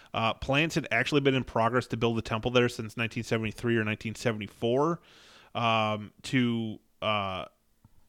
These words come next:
but they, they definitively moved there in seventy-seven to escape pressure from media investigations detailing alle-, allegations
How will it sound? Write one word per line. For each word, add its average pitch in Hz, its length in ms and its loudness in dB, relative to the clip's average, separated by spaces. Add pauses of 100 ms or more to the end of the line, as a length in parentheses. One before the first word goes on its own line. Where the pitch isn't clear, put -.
but 135 220 4
they, 127 220 4
they 120 300 2
definitively 127 680 2
moved 120 300 2
there 113 120 4
in 110 80 -2
seventy-seven 107 720 -2
to - 140 -2
escape - 540 0
pressure 131 360 0
from 117 220 -4
media 127 280 4
investigations 107 960 -4 (440)
detailing 139 560 2
alle-, 113 400 0 (100)
allegations 135 640 0